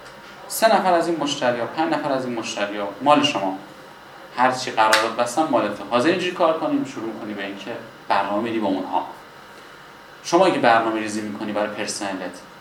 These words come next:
اونها نیستن که برای شما برنامه ریزی می‌کنن. دقت کنید خیلی موقع‌ها کار ما رو می‌کشه. خب آدما هم اینجوریه. یه موقعی ما که می‌تونیم کار هول می‌دیم. حالا این دو گروه واقعاً وجود دارن.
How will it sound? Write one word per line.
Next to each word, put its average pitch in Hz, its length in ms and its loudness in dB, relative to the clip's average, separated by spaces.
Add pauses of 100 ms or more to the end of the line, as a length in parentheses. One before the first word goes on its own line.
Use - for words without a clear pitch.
(140)
اونها 120 240 -2
نیستن 151 280 -2
که 104 60 -4
برای 98 260 -6
شما 98 140 -8
برنامه 92 280 -2
ریزی 92 160 -8
می‌کنن. 90 380 -4 (760)
دقت 131 300 -6
کنید 165 120 -4
خیلی 156 300 -4
موقع‌ها 120 480 -4
کار 139 360 4
ما 170 140 2
رو 151 100 2
می‌کشه. 120 460 -4 (1200)
خب - 140 -4 (100)
آدما 113 320 -2
هم 104 160 -4
اینجوریه. 98 320 -8 (1040)
یه - 80 -2
موقعی 214 160 2
ما 208 220 2
که - 100 -6
می‌تونیم 139 280 -2
کار 120 240 0
هول 117 260 0
می‌دیم. 101 380 -2 (1120)
حالا 160 220 0 (200)
این - 100 -4
دو 151 140 2
گروه 143 200 0
واقعاً 151 260 4
وجود 123 300 0
دارن. 95 220 -2